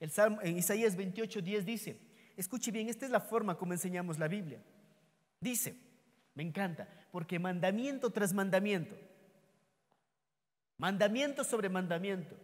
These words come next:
reglón tras reglón, reglón tras reglón, un poquito allí y un poquito, dice, esa es la forma de estudiar la Biblia. No se estudia por este, ah, un poquito de por acá, o sea, no,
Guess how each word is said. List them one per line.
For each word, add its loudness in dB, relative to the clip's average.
reglón 4
tras 2
reglón, -2
reglón 0
tras 0
reglón, 0
un -4
poquito -2
allí 2
y 0
un -2
poquito, 2
dice, -4
esa 0
es -4
la 2
forma -4
de -2
estudiar -6
la -4
Biblia. -12
No -2
se 0
estudia 0
por -2
este, -2
ah, -2
un -2
poquito -4
de -4
por -2
acá, -2
o -4
sea, -4
no, -8